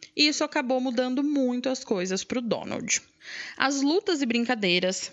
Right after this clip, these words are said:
em que ele mostrava que ele era fisicamente capaz fizeram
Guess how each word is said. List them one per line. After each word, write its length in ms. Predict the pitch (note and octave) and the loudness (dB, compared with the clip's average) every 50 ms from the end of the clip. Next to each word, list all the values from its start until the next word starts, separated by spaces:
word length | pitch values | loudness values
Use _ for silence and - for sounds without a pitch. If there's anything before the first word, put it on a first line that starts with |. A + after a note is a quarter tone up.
| - | -4
em 120 | - G3+ A3 | -2 -2 0
que 100 | - A#3+ | 2 2
ele 120 | A3+ A3+ | 2 2
mostrava 580 | A#3 B3 C#4 - - - G#3+ F#3+ F#3+ G#3+ A3 G#3 | 2 0 -2 -2 0 0 2 2 2 2 0 -2
que 120 | - - | 0 0
ele 140 | F#3+ F#3+ F#3+ | 0 2 2
era 300 | F3 E3 F3 - - A#3+ | 2 2 2 2 0 -2
fisicamente 640 | - - G3 F3+ F#3+ - F#3+ F3+ E3+ D#3+ E3 - - | -2 -2 -2 -2 0 0 0 0 0 0 0 0 0
capaz 720 | - A3 A3 - - E3+ E3+ D#3+ D#3 E3+ G3+ - - - - - - - - - - - - | 0 -2 -4 -2 -2 -2 0 0 0 0 0 -2 -4 -8 -14 -16 -16 -14 -14 -14 -16 -14 -6
fizeram 640 | - F4+ F4+ D#4+ D#4 C#4 B3 A#3+ A#3 A#3+ B3 B3+ | -2 0 0 4 4 4 4 4 2 0 -2 -4